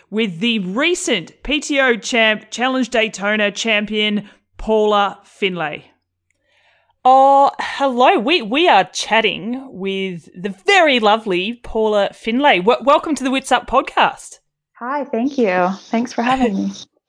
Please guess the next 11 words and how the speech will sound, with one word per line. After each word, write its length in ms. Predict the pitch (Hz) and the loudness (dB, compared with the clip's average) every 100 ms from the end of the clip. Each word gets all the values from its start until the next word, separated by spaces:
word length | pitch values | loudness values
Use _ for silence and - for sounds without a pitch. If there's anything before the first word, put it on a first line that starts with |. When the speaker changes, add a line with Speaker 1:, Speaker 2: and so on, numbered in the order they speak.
| - - - - | -20 -20 -12 -10
Speaker 1:
It 160 | 254 | -4
is 360 | 233 220 208 202 - | -2 -2 -2 -10 -8
a 80 | - | -8
pleasure. 400 | 190 208 208 214 | -6 0 2 2
I 320 | 180 170 196 | 2 2 2
was, 320 | 202 214 180 190 | 4 2 0 2
uh, 320 | 185 180 180 | 2 2 0
just 180 | 175 180 | -4 -6
going 300 | 190 180 180 | -4 -2 -2
back 200 | 180 180 | -4 -4
through, 840 | - - 185 175 175 170 170 170 | -8 -10 -6 -4 -2 -4 -4 -4